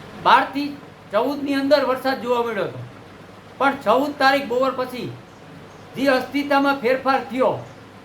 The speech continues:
અને જે આપણો કચ્છ જોયેલો હતો, એના વિરોધ જે પરિબળો ઊભા થયા અને જે ઈ વરસાદમાં વિસ્તારો અને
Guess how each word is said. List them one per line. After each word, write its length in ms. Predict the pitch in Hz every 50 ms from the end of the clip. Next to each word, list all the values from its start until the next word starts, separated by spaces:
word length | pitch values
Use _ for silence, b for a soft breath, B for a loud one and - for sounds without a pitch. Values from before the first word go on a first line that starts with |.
| - - - - - - - - -
અને 160 | 208 262 277 262 277
જે 100 | 277 277
આપણો 300 | 262 262 262 294 277 269 269
કચ્છ 260 | 254 269 277 262 - -
જોયેલો 320 | 262 269 269 262 262 247 247
હતો, 200 | 247 - 285 233 165 135 123 - - - - - - - - - - - - - - - - - - - - - - - - - -
એના 280 | - 247 277 294 285 277 262
વિરોધ 280 | 262 262 294 285 190 202 262
જે 80 | 277 277 262
પરિબળો 420 | 254 262 277 262 277 269 269 269 262
ઊભા 260 | 254 214 202 269 269 262 -
થયા 260 | 247 262 240 175 - - - - - - - - - - - - - - - - - - - - -
અને 200 | 202 254 277 269 262
જે 100 | 269 269 269 262 262 - - - - - - - - - - - - - 220
ઈ 280 | 240 277 285 277 247
વરસાદમાં 760 | 220 208 226 220 269 269 269 269 285 269 277 277 262 - - - - - - - - - - - -
વિસ્તારો 540 | 190 247 247 - - 294 277 269 277 277 254 220 - - - - - - - - - - - - - - -
અને 180 | 208 254 269